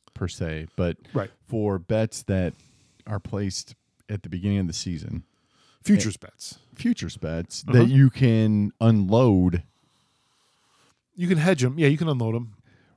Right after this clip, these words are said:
Speaker 2: If
Speaker 1: That, I mean, that's, that's a new thing, right?
Speaker 2: Kinda, yeah. It is.
Speaker 1: So
Speaker 2: You know what I'm looking forward to is
Speaker 1: what's
Speaker 2: this.
Speaker 1: that?
Speaker 2: I'm wondering if they're gonna offer, it won't, obviously it can't happen this year 'cause I don't think there's gonna be one open in time.
Speaker 1: No.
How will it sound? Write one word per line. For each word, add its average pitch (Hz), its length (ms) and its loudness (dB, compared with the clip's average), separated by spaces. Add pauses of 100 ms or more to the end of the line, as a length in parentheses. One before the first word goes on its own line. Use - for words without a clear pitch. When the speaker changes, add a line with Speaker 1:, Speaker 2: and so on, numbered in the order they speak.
Speaker 2:
If - 360 -2 (220)
Speaker 1:
That, 135 380 4
I 135 60 0
mean, 131 180 2
that's, 135 300 -4
that's 123 260 -4
a 127 60 0
new 120 460 2
thing, 123 400 -6
right? 87 260 -2
Speaker 2:
Kinda, 110 280 -2
yeah. 165 360 -6 (480)
It 120 100 -6
is. 135 300 -8 (100)
Speaker 1:
So 101 540 2 (420)
Speaker 2:
You 190 120 2
know 160 80 2
what 120 60 -4
I'm 160 100 -4
looking 120 180 -6
forward - 300 -18
to 87 140 -14
is 80 120 -8
Speaker 1:
what's 101 180 2
Speaker 2:
this. 80 160 0
Speaker 1:
that? - 120 -10 (440)
Speaker 2:
I'm 165 180 -2
wondering 135 380 0
if 120 140 -10
they're 120 100 -2
gonna 120 240 -6
offer, 110 460 -8
it 127 160 -10
won't, 135 320 -10
obviously 135 360 -6
it 113 100 -8
can't 113 300 -18
happen 104 440 -14
this 107 240 -16
year 113 120 -14
'cause - 140 -20
I 98 120 -14
don't 104 120 -18
think 95 120 -20
there's 98 120 -18
gonna 101 140 -18
be 95 100 -16
one 92 160 -16
open 95 220 -16
in 113 80 -16
time. 135 320 -18
Speaker 1:
No. 95 340 2